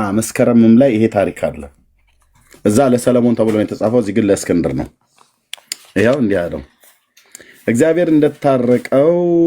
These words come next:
በመኖ እንደታረቀው አውቆ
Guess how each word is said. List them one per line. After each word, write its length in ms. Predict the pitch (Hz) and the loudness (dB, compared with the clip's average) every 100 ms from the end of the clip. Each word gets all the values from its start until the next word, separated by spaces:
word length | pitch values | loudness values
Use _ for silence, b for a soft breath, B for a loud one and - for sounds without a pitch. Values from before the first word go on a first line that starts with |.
| 165 | 0
በመኖ 840 | 131 123 120 113 107 101 98 98 90 82 76 _ _ _ b b - | 0 2 4 4 4 2 0 0 -2 -4 -10 _ _ _ b b -2
እንደታረቀው 720 | 113 120 127 123 123 151 196 - | 0 2 0 0 -2 -2 -4 -2
አውቆ 280 | 107 117 | 0 0